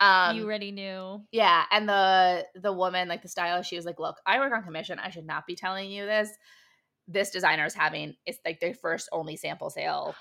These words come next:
Speaker 2: <sighs>
Speaker 1: next weekend."
Speaker 2: Whoa, shout
Speaker 1: So I
Speaker 2: out
Speaker 1: came
Speaker 2: that
Speaker 1: back to New York.
Speaker 2: person.
Speaker 1: I love her. She's, like, the cutest. She was so adorable. Um, so I came back the following weekend. My friend and I, like, were like, "We're not gonna go out." We went out till, like, three and then up at five,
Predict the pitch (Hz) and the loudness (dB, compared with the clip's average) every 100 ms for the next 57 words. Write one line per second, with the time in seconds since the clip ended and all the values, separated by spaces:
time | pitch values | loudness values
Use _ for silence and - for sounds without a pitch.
0 | - - _ _ 160 - 156 139 135 - | -20 -20 _ _ -8 -6 -12 -10 -8 -8
1 | 180 - - 208 220 196 - 202 202 180 | -10 -16 -14 -8 -8 -8 -10 -4 2 2
2 | 226 196 202 202 214 202 175 175 175 165 | 2 2 4 2 0 -2 0 2 0 -4
3 | - - 208 214 202 214 202 196 - 208 | -10 0 0 0 -2 -6 -6 -8 -8 -14
4 | - 214 202 202 - 196 175 185 160 160 | -8 -2 -2 -4 -6 -6 -4 -2 -2 -2
5 | 156 160 - _ _ - 202 180 160 160 | -2 -6 -10 _ _ 4 6 4 2 -6
6 | - 185 190 190 185 214 - 180 180 180 | -4 -2 -2 -2 0 -2 -4 -2 -2 -2
7 | 170 165 170 165 165 170 160 - _ _ | -6 -4 -2 0 -2 -8 -14 -18 _ _
8 | 170 185 180 170 170 165 160 - _ 185 | -6 2 2 4 2 4 0 -2 _ 0
9 | 185 202 339 392 381 349 359 330 226 196 | 0 0 0 0 -2 -2 2 2 2 0
10 | 190 175 175 165 170 165 - 180 170 175 | 2 4 2 0 -6 -6 -6 -6 -6 -4
11 | 165 160 156 156 156 160 _ _ - 170 | -4 -4 -4 -4 -8 -16 _ _ -10 -8
12 | 170 - 185 175 170 170 185 - | -8 0 4 6 6 4 -2 -10